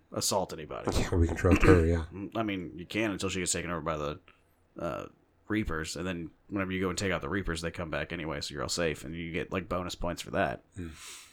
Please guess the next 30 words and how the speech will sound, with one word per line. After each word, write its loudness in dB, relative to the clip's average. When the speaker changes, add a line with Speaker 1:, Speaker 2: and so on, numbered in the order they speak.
Speaker 1:
But 4
here's 10
the 4
thing. -2
I 4
am 4
not 4
a, 0
a 2
believer 2
in 0
the -6
ends -2
justifying -2
the -10
means. -10
And -4
if -2
we're 2
gonna 8
break 2
it -2
down 2
into, -2
like, 2
numbers, 2
like, 2
well, 6
I 6
get 0